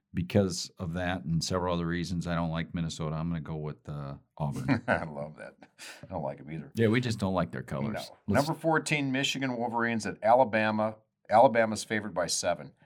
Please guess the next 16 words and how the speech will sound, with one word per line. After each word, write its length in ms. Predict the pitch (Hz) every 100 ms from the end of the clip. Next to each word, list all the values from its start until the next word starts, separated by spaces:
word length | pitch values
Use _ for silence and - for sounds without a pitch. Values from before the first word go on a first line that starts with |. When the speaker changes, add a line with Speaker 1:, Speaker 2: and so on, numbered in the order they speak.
| -
Speaker 2:
I 60 | 110
want 140 | 123
your 80 | 95
thoughts 320 | 85 98 92 87
on 100 | 73
this 180 | 73
one. 100 | 92 104
Speaker 1:
Oh, 380 | 107 107 85 -
gosh, 320 | 98 92 95 92
is 120 | 85
this 160 | 90 -
gonna 200 | 98 85
be 160 | 85
a 40 | 76
good 180 | 80
one? 340 | 76 76 76